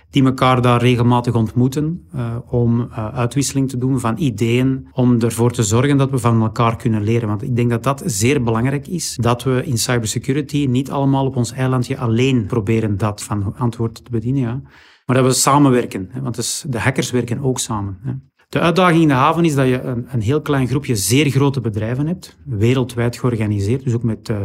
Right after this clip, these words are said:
dikke I T-departementen. Maar dan heb je dan een enorme longtail van middelgrote en kleinere organisaties. En dat is natuurlijk iets moeilijker, hè. Soms zijn daar zelfs geen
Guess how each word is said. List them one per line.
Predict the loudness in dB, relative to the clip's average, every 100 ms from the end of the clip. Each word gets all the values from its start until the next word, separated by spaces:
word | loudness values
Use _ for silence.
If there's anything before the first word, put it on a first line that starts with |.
| -6
dikke | -2 -2 -2 -4
I | -4
T-departementen. | -2 -2 -2 -6 -6 -2 -2 -2 -6 -2
Maar | 0
dan | 0
heb | 0
je | 0
dan | 0 0
een | 0
enorme | 0 0 0
longtail | 2 2 0 0 -2 0
van | -2 0
middelgrote | 0 0 0 -2 -2 0 0 0 -2
en | -2 -2
kleinere | -2 -2 0 0 -2
organisaties. | -4 -2 -2 -4 -6 -6 -10 -16 -20 _ -20 -20 -20 -20 -20 _
En | 0
dat | 0
is | 2
natuurlijk | 0 2 0 0 -6 -16 _ _ _ _ -4
iets | -2 2
moeilijker, | 2 0 -4 -10 -12
hè. |
Soms | -8 -2 -2
zijn | 0
daar | 0 0
zelfs | 0 -2
geen | -2 -4